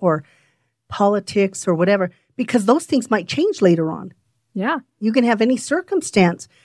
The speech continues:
Speaker 1: Circumstances happen that alter us, whether we want it or not. Sometimes it happens.
Speaker 2: Yeah, I mean, look, they've been talking about how long about getting rid of a two-party system. If,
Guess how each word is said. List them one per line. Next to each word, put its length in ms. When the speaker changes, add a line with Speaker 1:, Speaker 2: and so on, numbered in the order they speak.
Speaker 1:
Circumstances 880
happen 600
that 220
alter 500
us, 400
whether 260
we 140
want 320
it 140
or 140
not. 380
Sometimes 800
it 300
happens. 640
Speaker 2:
Yeah, 240
I 120
mean, 260
look, 380
they've 160
been 240
talking 260
about 260
how 120
long 320
about 340
getting 220
rid 160
of 100
a 80
two-party 520
system. 520
If, 140